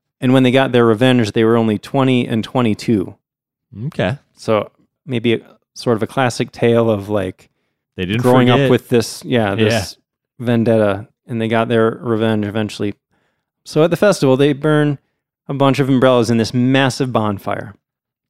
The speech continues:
Speaker 1: That's
Speaker 2: Yeah.
Speaker 1: what I'm interested in, a massive bonfire.
Speaker 2: There's a bunch of guys wearing the traditional loincloth.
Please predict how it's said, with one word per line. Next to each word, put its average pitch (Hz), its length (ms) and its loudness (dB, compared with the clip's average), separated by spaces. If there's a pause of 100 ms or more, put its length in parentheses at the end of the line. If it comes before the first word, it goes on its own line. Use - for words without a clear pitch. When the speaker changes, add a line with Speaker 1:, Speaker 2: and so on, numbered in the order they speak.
(120)
Speaker 1:
That's 170 180 2
Speaker 2:
Yeah. 156 60 -2
Speaker 1:
what 143 80 2
I'm 120 180 2
interested 107 400 -4
in, 101 160 -4
a 120 60 -2
massive 131 340 0
bonfire. 107 460 -4
Speaker 2:
There's 127 140 -2
a 131 40 -2
bunch 147 280 -2
of 135 100 -4
guys 120 480 0
wearing 107 260 -2
the 104 80 -2
traditional 104 580 -4
loincloth. 104 1040 0